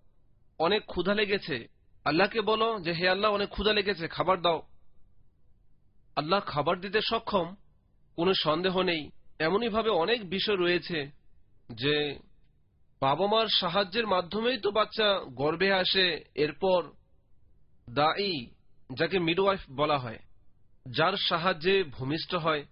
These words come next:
অতঃপর মার সাহায্যে লালিত পালিত হয়, দুধ পান করে,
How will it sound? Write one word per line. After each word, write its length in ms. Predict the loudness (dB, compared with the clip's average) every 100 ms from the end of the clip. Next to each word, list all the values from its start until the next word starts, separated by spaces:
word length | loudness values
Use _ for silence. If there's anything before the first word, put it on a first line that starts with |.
| -20 -20 -20 -20 -20 -20 -20 -20 -20 _ -6
অতঃপর 380 | -4 -2 -2 -2
মার 240 | 2 2 2
সাহায্যে 520 | 0 0 -2 0 0
লালিত 340 | 0 0 -2
পালিত 340 | -2 0 0 0
হয়, 260 | 0 0
দুধ 280 | -2 -4 -2
পান 180 | -2 -2
করে, 360 | 0 0 0